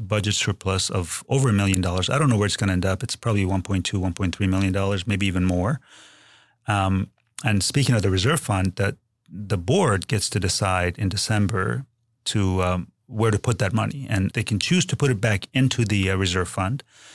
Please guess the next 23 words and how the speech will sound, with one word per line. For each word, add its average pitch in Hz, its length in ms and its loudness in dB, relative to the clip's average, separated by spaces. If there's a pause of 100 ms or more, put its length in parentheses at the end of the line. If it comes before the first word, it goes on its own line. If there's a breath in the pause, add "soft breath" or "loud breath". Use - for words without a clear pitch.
(220 loud breath)
which 110 180 0
we 113 80 2
haven't 101 240 2
done 98 240 2
in 107 140 0
a 90 40 0
few 104 200 -2
years 92 480 0 (100)
because 95 360 -4
we've 95 180 -6
had 101 160 -4
to 104 80 -6
take 95 180 -4
money 95 240 0
out 92 160 0
of 87 80 -6
it. 107 160 -2 (800)
And 127 100 2
they 110 60 4
do 110 140 2
that 107 120 2
in 101 100 2
four 110 420 0